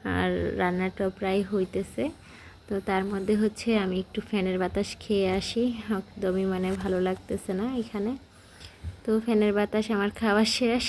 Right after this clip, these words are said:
আর এদিক দিয়ে মশলাটা কষানো হয়ে গেছে, মানে চিকেনটা কষানো হয়ে গেছে। আর আমি একটু জল দিয়ে দিলাম, অল্প পরিমাণে একটু জল দিয়েছি।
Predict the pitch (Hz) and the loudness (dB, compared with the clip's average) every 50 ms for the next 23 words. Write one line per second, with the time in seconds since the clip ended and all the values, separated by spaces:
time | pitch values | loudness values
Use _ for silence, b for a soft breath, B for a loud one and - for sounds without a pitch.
0 | - - - - 214 220 220 202 185 202 196 190 185 190 196 - - 202 190 196 | -6 -6 -2 2 4 4 4 4 4 4 4 4 2 -2 -2 -2 -2 -2 -2 -2
1 | 196 196 202 196 - 202 190 196 202 208 202 185 180 185 190 190 202 - 226 208 | -2 -4 -4 -4 -4 -4 -2 0 0 2 2 2 2 2 0 0 -2 -2 -4 -4
2 | 190 185 190 - - 196 - 190 190 185 - 190 - 196 196 - 220 196 196 214 | -2 -2 -4 -4 -6 -6 -4 -4 -2 -2 -4 -4 -4 -4 -4 -4 -4 -2 0 0
3 | 214 220 208 202 202 208 208 214 214 - 269 269 269 247 214 202 190 190 196 220 | 2 2 2 2 2 2 0 -2 -2 -4 -4 -2 0 0 0 0 0 0 0 0
4 | 285 370 B B B B B B B B B B B - 185 190 - - 208 196 | -2 -2 B B B B B B B B B B B -8 -8 -8 -2 0 2 2
5 | 196 190 - 190 185 185 185 190 185 180 185 196 185 185 - - 262 - - 320 | 2 4 2 2 2 4 4 6 4 4 4 2 0 0 0 -4 -6 -6 -4 -2
6 | 339 359 349 - 302 247 - 233 214 202 196 190 190 185 185 190 - 202 190 - | 0 0 0 0 -4 -2 0 2 2 4 4 2 2 0 0 -2 -2 -4 -2 0
7 | 190 185 190 185 185 190 190 185 190 190 - - | 2 2 2 4 6 6 6 6 4 0 -4 -6